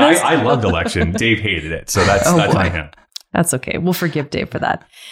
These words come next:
Speaker 2: Uh, you know what? I think I would give this, I would give this film for its, I think it, it, I think it does have a historical significance, and for its, its nostalgia that it gives to a generation. I, I would give this,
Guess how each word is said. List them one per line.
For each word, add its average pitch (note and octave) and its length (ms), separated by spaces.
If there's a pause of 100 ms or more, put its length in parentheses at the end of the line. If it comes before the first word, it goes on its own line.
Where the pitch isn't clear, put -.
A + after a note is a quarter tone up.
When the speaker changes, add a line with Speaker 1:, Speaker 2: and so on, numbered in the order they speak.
(180)
Speaker 2:
Uh, G#3 260
you A3 100
know A#3 120
what? A3+ 160
I F3 120
think G#3 220
I G#3 100
would F3 220
give E3 240
this, - 440 (1200)
I F3 160
would E3 220
give E3+ 200
this E3+ 220
film D#3+ 500
for D#3+ 240
its, - 500
I F3+ 180
think F#3 180
it, F3 140
it, C#3+ 180
I E3+ 60
think E3 160
it E3 80
does D3 200
have D#3 160
a D#3 60
historical D3+ 460
significance, D#3 520
and D#3+ 260
for D#3+ 160
its, - 300
its - 180
nostalgia D3+ 560
that D3 120
it - 60
gives C#3+ 260
to - 120
a D3+ 40
generation. C#3+ 760
I, D3+ 280
I D#3 140
would D3+ 180
give D3 160
this, - 380